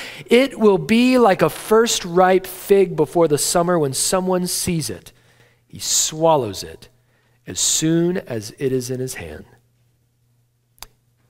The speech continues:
In that day, the Lord of hosts will be a crown of glory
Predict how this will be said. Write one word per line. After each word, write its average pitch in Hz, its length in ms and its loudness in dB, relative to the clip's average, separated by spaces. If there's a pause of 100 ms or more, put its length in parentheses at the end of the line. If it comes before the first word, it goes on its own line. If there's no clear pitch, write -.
(160)
In 160 320 0
that 151 360 2
day, 156 420 2 (1800)
the 104 80 -10
Lord 139 280 4
of 175 100 0
hosts - 840 -6 (720)
will 113 180 -10
be 107 480 -6
a 92 120 -16
crown - 800 -10 (500)
of 104 180 -16
glory 80 520 -18